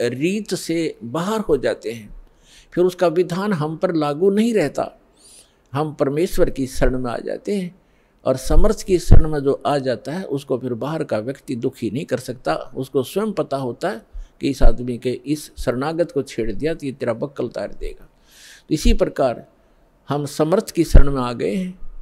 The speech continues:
आप कबीर भगवान, वो समर्थ है, वो कादर परमात्मा है, उसकी शरण में आ गए। उसकी शरण ना त्यागना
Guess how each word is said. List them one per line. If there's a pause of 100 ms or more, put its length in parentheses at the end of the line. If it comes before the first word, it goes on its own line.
(560)
आप
कबीर
भगवान,
वो
समर्थ
है,
वो
कादर
परमात्मा
है, (600)
उसकी
शरण
में
आ
गए।
उसकी
शरण
ना
त्यागना